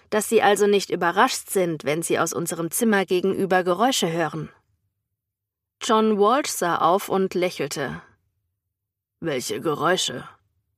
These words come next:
"Na ja, wir drei sind alle verliebt ineinander. Joey und Paul sind zwar schwul,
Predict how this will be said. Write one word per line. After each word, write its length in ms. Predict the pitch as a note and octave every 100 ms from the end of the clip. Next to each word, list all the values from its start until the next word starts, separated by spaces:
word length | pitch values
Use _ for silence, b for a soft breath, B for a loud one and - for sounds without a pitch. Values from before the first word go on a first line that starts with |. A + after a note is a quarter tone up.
| _ _ _ _ _ _ _ -
"Na 220 | A#3+ B3+
ja, 460 | B3+ C4+ D4 A3+ E3+ B B B B _
wir 220 | B3 B3
drei 260 | - A3+ A#3+
sind 180 | A#3+
alle 220 | A#3 A3+ A#3
verliebt 540 | - A#3+ B3 F4 -
ineinander. 960 | F3 D3 F3 F3 F3 F3 D#3+ D3 E3 F3 _ _
Joey 460 | - - - F4
und 220 | D#4 G#3 -
Paul 340 | - F#3+ C4
sind 220 | - G3
zwar 240 | - D#3+ -
schwul, 480 | - G#3 B3 E4+